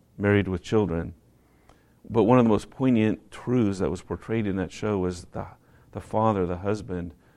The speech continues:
Al Bundy. The only thing he could boast about is that one time in high school he scored four touchdowns.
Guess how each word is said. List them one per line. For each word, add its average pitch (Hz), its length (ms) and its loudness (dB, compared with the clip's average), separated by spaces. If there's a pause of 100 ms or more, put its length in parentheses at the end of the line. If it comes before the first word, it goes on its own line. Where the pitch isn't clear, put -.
(280)
Al 107 180 0
Bundy. 95 340 -2
The 87 180 -6
only 123 280 2
thing 117 300 -2
he 104 100 -6
could 92 180 -4
boast 101 280 -4
about 90 240 -6
is 90 100 -6
that 95 180 -4
one 185 280 6
time 110 640 4 (520)
in 110 120 0
high 117 180 4
school 104 280 -2
he 104 100 -4
scored 95 260 -6
four 120 240 -4
touchdowns. - 760 -12